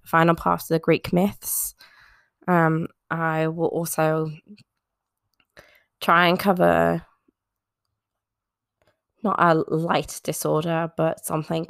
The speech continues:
which, um, only really covers one episode, rather over three episodes, which takes quite a lot of research. But I'm still just to decide on what I'm actually going to focus on.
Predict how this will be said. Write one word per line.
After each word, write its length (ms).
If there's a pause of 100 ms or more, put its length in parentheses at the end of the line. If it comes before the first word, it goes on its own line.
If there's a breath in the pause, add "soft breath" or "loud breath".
which, 340 (500 loud breath)
um, 200
only 280
really 240
covers 360
one 200
episode, 600
rather 460
over 260
three 300
episodes, 640
which 180
takes 280
quite 240
a 40
lot 140
of 140
research. 640 (640 soft breath)
But 200
I'm 120
still 240
just 400
to 100
decide 560
on 420
what 140
I'm 80
actually 320
going 220
to 140
focus 480
on. 260